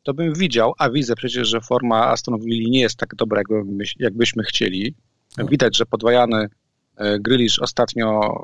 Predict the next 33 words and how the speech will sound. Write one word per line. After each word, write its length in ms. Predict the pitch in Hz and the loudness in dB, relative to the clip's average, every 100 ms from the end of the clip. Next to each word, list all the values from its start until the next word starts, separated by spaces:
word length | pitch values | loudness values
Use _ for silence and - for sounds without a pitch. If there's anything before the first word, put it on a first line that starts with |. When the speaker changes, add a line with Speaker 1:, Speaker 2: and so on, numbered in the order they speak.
| - | -2
Speaker 1:
nie 120 | 127 | 2
jest 200 | 120 - | 2 2
tak 140 | 101 110 | -2 -2
niebezpieczny, 540 | 101 107 117 - 110 | -2 0 0 0 0
groźny, 340 | 117 110 113 | 2 2 0
kreatywny, 520 | 104 113 - 117 110 107 | 0 0 0 -2 0 2
jak 360 | 104 101 - - - - - - | 2 0 -6 -14 -20 -20 -18 -8
do 80 | - | 0
tego 200 | 113 110 | 0 2
przywykliśmy. 800 | - 113 - 117 - 101 117 147 | 0 -2 -2 -2 -2 -2 -2 -2
I 140 | 139 | -2
powinienem 360 | - 131 147 135 | 0 2 2 2
tego 200 | 120 120 | -2 -2
Grealisha, 480 | 110 127 - 131 131 _ _ _ _ | -2 0 2 2 0 _ _ _ _
zwłaszcza 540 | 101 101 123 127 123 110 | -14 -2 0 2 2 2
w 40 | |
meczu 240 | 120 - | 0 -2
z 80 | 107 | -4
Brighton, 480 | 107 123 131 113 104 | 0 2 2 0 -8
które, 380 | - 110 104 98 _ _ _ _ | -6 -4 -2 -4 _ _ _ _
no, 100 | 113 | -10
czyste 320 | - - - 127 | -6 -4 -4 -4
konta, 640 | - 135 - 110 104 98 - _ 117 | -2 -2 2 2 2 -2 -8 _ -10
e, 180 | 104 110 110 113 117 113 120 | -6 -6 -6 -8 -12 -10 -4
ma 120 | 113 113 | -2 0
chyba 320 | 123 110 110 | -2 0 -2
ich 360 | 120 113 - - _ _ _ _ _ _ _ _ _ | -2 -10 -12 -20 _ _ _ _ _ _ _ _ _
pięć, 440 | 127 143 123 104 | -4 0 0 0
tak? 340 | - 139 - - - - | -2 -2 -4 -14 -20 -12
W 40 | - | -4
sześciu 300 | 123 - 123 | -4 -4 -6
ostatnich 320 | - 110 113 | -4 -6 -6
spotkaniach. 680 | - 107 110 101 127 110 | -8 -2 0 0 -2 -4